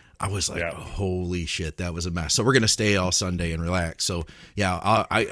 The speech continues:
Speaker 1: I'll be there Wednesday morning, get back on, uh, on, on Thursday afternoon. So we're gonna be there for a little while. I'm excited. I don't have any obligations. My only issue is,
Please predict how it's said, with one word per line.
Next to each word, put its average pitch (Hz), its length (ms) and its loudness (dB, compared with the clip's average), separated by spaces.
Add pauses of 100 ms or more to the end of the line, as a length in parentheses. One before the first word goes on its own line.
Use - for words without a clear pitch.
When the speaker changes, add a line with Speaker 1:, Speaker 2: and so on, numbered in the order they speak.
Speaker 1:
I'll 98 240 0
be 95 400 0
there 90 280 0
Wednesday 92 360 -2
morning, 104 500 0
get 92 240 -2
back 90 440 0 (200)
on, 82 380 -2
uh, 80 320 -4 (400)
on, 82 260 -4
on 80 140 -6
Thursday 80 500 -6
afternoon. 76 560 -8
So - 160 -2 (240)
we're 156 80 2
gonna 214 140 4
be 185 100 2
there 214 140 4
for - 100 -2
a 135 40 0
little 139 140 4
while. 127 440 6
I'm 151 140 2
excited. 143 420 2
I 110 80 4
don't 165 140 2
have 156 180 4
any 160 280 2
obligations. 113 720 -2 (320)
My 147 140 4
only 175 340 6
issue 160 320 6
is, 117 380 4